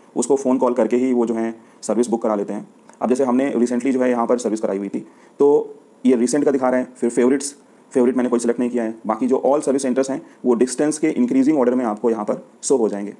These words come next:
ये Delhi के आसपास के जितने भी सर्विस center हैं वो आपको यहाँ पर service center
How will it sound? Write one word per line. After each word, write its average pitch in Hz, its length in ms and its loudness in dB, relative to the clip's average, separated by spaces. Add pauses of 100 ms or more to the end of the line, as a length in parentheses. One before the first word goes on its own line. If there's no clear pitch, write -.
ये 104 60 -4
Delhi 120 200 2
के 135 80 0
आसपास 123 280 -2
के 127 60 -2
जितने 117 180 0
भी 127 60 0
सर्विस 110 200 -2
center 107 200 -4
हैं 135 120 -8 (280)
वो 127 80 4
आपको 120 240 0
यहाँ 107 140 -2
पर 120 200 -8 (420)
service 123 220 0
center 110 260 -4